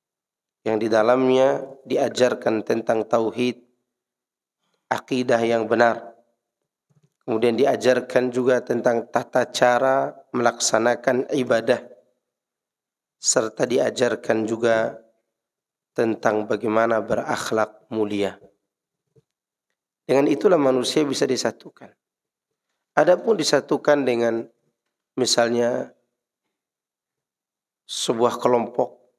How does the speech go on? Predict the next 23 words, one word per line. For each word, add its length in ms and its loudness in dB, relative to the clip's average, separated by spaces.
atau 160 -12
sebuah 320 -4
pertemuan 720 -2
atau 240 -4
demonstrasi, 1120 -2
tidak 240 -6
akan 160 -10
sang-, 320 -6
tidak 160 0
akan 160 -2
bisa 320 -4
manusia 320 -4
bersatu. 320 -16
Lihat 240 0
bagaimana 400 2
orang-orang 480 2
yang 60 -10
tadinya 340 0
begitu 640 -4
bermesraan, 880 -2
sekarang 400 -4
berpecah 520 -8
belah. 240 -14